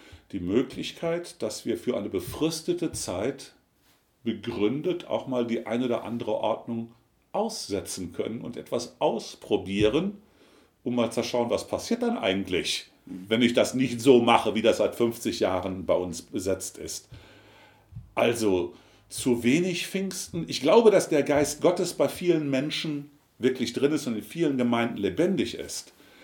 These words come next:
Aber ich glaube andererseits auch, dass vieles das, was Sicherheit gibt, was uns vertraut ist, auch verhindert, dass wir uns aus, aus uns rausgehen und nochmal ganz neu auf Menschen zugehen. Ähm,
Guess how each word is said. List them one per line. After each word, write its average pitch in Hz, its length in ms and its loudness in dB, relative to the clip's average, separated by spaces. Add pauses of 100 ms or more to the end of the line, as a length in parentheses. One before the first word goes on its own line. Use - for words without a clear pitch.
(440)
Aber 107 160 0
ich 107 100 -6
glaube 107 360 0
andererseits 147 600 -2
auch, 123 240 2
dass - 440 -6 (680)
vieles 160 480 -2
das, - 400 -4 (140)
was - 480 -4 (720)
Sicherheit 156 720 -2
gibt, 170 220 -8
was 139 140 -2
uns 120 140 -6
vertraut 117 600 -2 (140)
ist, - 520 0 (680)
auch 120 160 -2
verhindert, 139 680 0
dass 120 200 -4
wir 113 120 0
uns 110 180 -6
aus, 87 220 -2
aus - 140 4
uns 98 220 -6
rausgehen 139 640 0
und - 120 -10
nochmal 110 240 -2
ganz 123 300 -4
neu 175 160 -2
auf - 160 0
Menschen 92 420 -4
zugehen. 170 680 0 (840)
Ähm, 120 520 -2